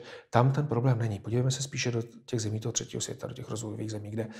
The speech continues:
kde je to samozřejmě jako problém jako pořád nějakým způsobem je. Tady bych na druhou stranu řekl, že existují i různé historické práce, které upozorňují, že vlastně ne vždy to bylo tak, že ty země ty kolonie vykořisťovaly. Třeba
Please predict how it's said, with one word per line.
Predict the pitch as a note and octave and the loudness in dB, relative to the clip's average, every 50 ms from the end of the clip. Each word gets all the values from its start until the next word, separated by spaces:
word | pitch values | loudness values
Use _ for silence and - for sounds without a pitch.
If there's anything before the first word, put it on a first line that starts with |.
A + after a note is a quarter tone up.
| - - - - - - - - - | -14 -14 -14 -14 -14 -14 -4 2 4
kde | A#2 A#2 | 6 6
je | |
to | A#2 C3 | 6 6
samozřejmě | B2+ C3 A#2+ A#2 B2 A2+ A#2+ | 4 4 2 2 2 2 2
jako | A2 - B2+ | 2 0 0
problém | - - G#2+ G#2 G#2+ G#2+ G#2 G#2+ G#2+ A2 A#2+ | -2 0 0 2 4 4 4 4 2 0 -2
jako | A#2+ - B2+ | -4 -6 -6
pořád | B2+ - - G#2 G2+ G#2 G#2 - - | -6 -4 -2 -2 -2 -2 -4 -6 -8
nějakým | A2+ G#2+ - - A#2 | -12 -12 -10 -10 -10
způsobem | - - C3 - B2 A2+ G#2+ G#2 | -8 -8 -10 -8 -8 -8 -8 -6
je. | G#2+ G#2+ F#2+ - - - - _ _ _ _ _ _ _ _ | -4 -6 -6 -6 -10 -20 -20 _ _ _ _ _ _ _ _
Tady | - A#2+ A#2 B2 | 4 6 8 8
bych | C3 D3+ D3 | 8 8 8
na | C#3+ A#2+ | 6 6
druhou | A#2 B2+ C#3 D3+ | 6 8 6 6
stranu | D3 - - C3+ C3 D3 E3 | 6 4 4 4 6 6 6
řekl, | D#3+ C#3 - - - - - | 4 4 2 -2 -6 -4 -2
že | A2+ A2 G#2+ G2+ - - - - - - - | 0 0 0 0 -2 -6 -14 -16 -14 -6 -2
existují | - A2 C#3 C3+ - - D3 D3+ D3 - | 0 2 2 4 6 8 8 8 10 10
i | C#3 C#3 C3 C3+ C#3 - - - - - - - _ _ - | 10 10 10 10 8 2 -6 -8 -12 -14 -16 -20 _ _ -2
různé | A2 A2 B2 C3+ | 2 6 6 6
historické | A#2+ A#2 - - C3+ C3+ - D3+ D3 | 6 6 4 2 2 4 4 2 4
práce, | C#3+ C3 A#2 A2 - - | 6 6 6 6 4 2
které | C3+ - - C3 C#3 | 0 2 4 4 4
upozorňují, | - C3+ C3+ C3+ C3 C#3 B2+ B2+ A#2+ A#2+ A#2+ C3 C#3 | 4 2 2 4 4 4 4 4 4 4 4 4 6
že | C3+ B2+ | 6 4
vlastně | G#2+ A2+ G#2 - - - A#2+ | 4 4 2 0 0 0 0
ne | A2+ B2+ F3+ G3+ | 2 4 4 4
vždy | E3 B2+ A2+ A2+ F#2+ F#2+ - - - - _ _ _ _ _ _ _ _ | 4 4 4 2 0 -2 -4 -10 -18 -20 _ _ _ _ _ _ _ _
to | - B2 | 2 4
bylo | A#2 B2+ C3+ C3 | 6 6 6 6
tak, | B2+ A2+ G#2 | 6 4 2
že | G#2 A2+ | 2 0
ty | - A2+ | 0 0
země | G#2 A2 A2 G#2+ G#2+ | -2 -2 -2 -2 -2
ty | G#2+ A2 | -4 -4
kolonie | G#2+ - - G#2+ G#2+ G#2+ G#2+ A2 | -4 -4 -2 -2 -2 -2 -2 -2
vykořisťovaly. | G#2+ G#2+ A2+ A#2 - C3 B2+ A#2+ A#2 - - - A#2+ A#2 A2+ A#2 C3 D3+ - - - - - - _ _ _ _ _ _ _ _ _ _ _ _ _ _ _ _ _ - - - - F3 E3 D3 - - - - - | -2 -2 -4 -2 -2 0 0 0 0 -2 -4 -4 -2 0 2 6 6 6 6 4 0 -10 -16 -20 _ _ _ _ _ _ _ _ _ _ _ _ _ _ _ _ _ -2 -2 0 0 0 -2 -4 -4 -6 -10 -6 0
Třeba | - - C3+ A#2 C#3 C#3+ C#3 C#3 - - | 4 4 10 12 12 12 12 10 4 -2